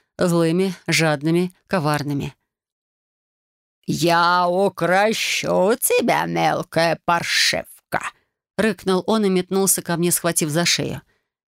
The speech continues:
«Я так долго добивался твоей руки!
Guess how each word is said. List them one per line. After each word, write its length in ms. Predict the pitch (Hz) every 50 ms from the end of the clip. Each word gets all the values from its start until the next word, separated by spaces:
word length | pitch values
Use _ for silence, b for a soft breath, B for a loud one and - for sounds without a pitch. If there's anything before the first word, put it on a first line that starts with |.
| _ _ -
«Я 220 | 143 139 131 - -
так 400 | - 160 160 165 165 151 156 160
долго 680 | 139 175 185 196 202 196 180 170 160 156 - 175 170 165
добивался 840 | 151 170 170 165 170 175 170 165 185 185 180 175 170 - - 170 165
твоей 560 | - - 160 165 165 170 180 190 190 180 160
руки! 680 | 160 175 180 175 - - - 190 190 180 156 - - -